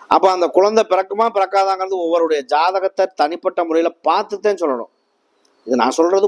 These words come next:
பொதுப்படையான பலன் தான். அப்படி பொதுப்படையான பலன் வந்து நூறு பர்சன்ட்லாம் வேலை செய்யாது, ஒரு எழுபது பர்சன்ட், அறுபது பர்சன்ட் வேலை செய்யும்.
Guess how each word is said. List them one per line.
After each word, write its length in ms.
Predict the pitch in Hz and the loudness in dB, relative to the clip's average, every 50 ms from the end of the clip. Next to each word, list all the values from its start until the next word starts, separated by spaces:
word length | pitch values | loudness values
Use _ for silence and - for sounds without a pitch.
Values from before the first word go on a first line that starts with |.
| 202 - | 0 0
பொதுப்படையான 540 | 156 170 190 196 196 180 175 175 165 165 170 151 139 | 0 0 0 0 0 0 0 0 0 -2 -4 -6 -4
பலன் 280 | 135 123 117 110 101 92 | -6 -6 -6 -8 -14 -18
தான். 100 | - _ _ _ _ _ _ _ _ _ _ _ - - | -20 _ _ _ _ _ _ _ _ _ _ _ -2 0
அப்படி 200 | - 156 175 170 139 151 | 0 2 2 0 2 4
பொதுப்படையான 600 | 175 190 214 214 208 202 208 208 196 202 214 226 220 | 2 2 2 2 2 2 4 4 2 2 0 -2 -4
பலன் 320 | - 180 180 185 180 170 170 | -4 -4 -4 -4 -6 -6 -8
வந்து 120 | 180 185 | -8 -8
நூறு 260 | 175 156 160 180 190 170 | -8 -10 -10 -10 -12 -8
பர்சன்ட்லாம் 520 | 165 165 156 160 165 160 160 160 160 151 139 | -8 -8 -6 -6 -6 -4 0 0 2 2 2
வேலை 120 | 135 135 | 0 -2
செய்யாது, 400 | - - 117 110 110 104 98 - _ _ _ _ _ _ _ _ _ - _ _ _ _ | -4 -6 -6 -4 -4 -6 -6 -10 _ _ _ _ _ _ _ _ _ -20 _ _ _ _
ஒரு 100 | 135 135 139 | 4 4 4
எழுபது 300 | 147 151 165 170 165 156 147 | 4 4 4 4 4 2 -2
பர்சன்ட், 320 | 143 147 - 165 160 156 139 | -8 -12 -10 -10 -6 -4 -4
அறுபது 220 | 123 127 131 123 120 117 | -2 -2 -4 -6 -6 -10
பர்சன்ட் 300 | 113 - - 123 117 107 | -12 -14 -14 -10 -8 -8
வேலை 140 | 95 92 85 - | -10 -10 -12 -16
செய்யும். 220 | 78 67 62 | -16 -16 -20